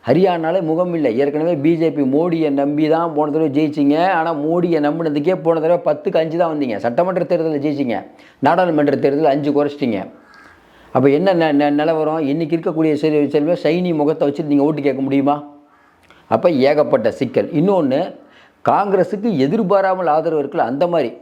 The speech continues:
அங்க இந்த பஞ்சாபி கியரி சை-, ம-, ம-, மகா சபைன்னு ஒண்ணு, அவங்க கிட்டத்தட்ட முப்பத்தாறு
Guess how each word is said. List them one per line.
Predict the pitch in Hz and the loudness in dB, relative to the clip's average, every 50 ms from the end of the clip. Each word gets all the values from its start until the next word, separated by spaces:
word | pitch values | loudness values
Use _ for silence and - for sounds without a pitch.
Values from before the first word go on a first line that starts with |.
| - - _ _ _ _ _ - - | -20 -20 _ _ _ _ _ -16 -8
அங்க | - 113 120 | -2 0 2
இந்த | 117 113 113 | 2 2 2
பஞ்சாபி | 113 127 147 147 165 160 147 147 151 139 | 2 0 2 2 2 2 0 -2 -6 -8
கியரி | - 143 151 151 151 143 135 - | -6 -4 -4 -2 -2 -4 -4 -4
சை-, | 143 127 123 120 | -4 -4 -2 -2
ம-, | 123 123 123 120 | -2 -2 -2 -2
ம-, | 123 123 120 | -2 -2 0
மகா | 120 127 135 151 151 | 0 0 2 2 0
சபைன்னு | 147 147 135 127 139 139 131 117 | 0 -2 -2 -4 -4 -4 -4 -4
ஒண்ணு, | 113 107 107 - - - - - | -6 -8 -10 -12 -16 -20 -14 -6
அவங்க | - - 127 135 131 117 | -2 -2 -2 0 -2 -4
கிட்டத்தட்ட | 117 - 127 127 156 151 151 170 143 - 170 | -4 -4 -2 0 0 0 0 -2 -2 0 0
முப்பத்தாறு | 156 139 135 135 185 175 180 151 139 120 110 104 | 0 -2 -2 0 -2 -2 0 0 0 0 0 -2